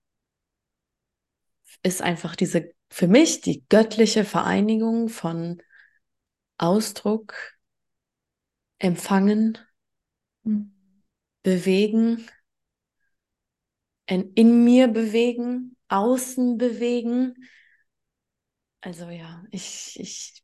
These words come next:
Speaker 1: finde es so, ich konnte es so krass fühlen,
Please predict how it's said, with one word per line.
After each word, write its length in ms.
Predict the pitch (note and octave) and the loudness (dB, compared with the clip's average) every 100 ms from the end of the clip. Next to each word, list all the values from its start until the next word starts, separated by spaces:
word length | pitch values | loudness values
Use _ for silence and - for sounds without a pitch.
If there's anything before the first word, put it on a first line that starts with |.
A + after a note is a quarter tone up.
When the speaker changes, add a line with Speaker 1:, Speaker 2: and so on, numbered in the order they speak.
| _ | _
Speaker 1:
finde 220 | G3+ F#3+ | -6 -6
es 120 | F#3 | -4
so, 320 | G3+ F#3+ F#3 | -2 0 0
ich 160 | F#3+ - | -4 -6
konnte 260 | - F3 F#3+ | -8 -8 -10
es 120 | - | -6
so 140 | G3 | -6
krass 380 | F#3+ - F#3 - | -4 -8 -8 -10
fühlen, 680 | - F#3+ F#3 F#3 F#3+ F#3+ | -8 -6 -4 -2 -4 -4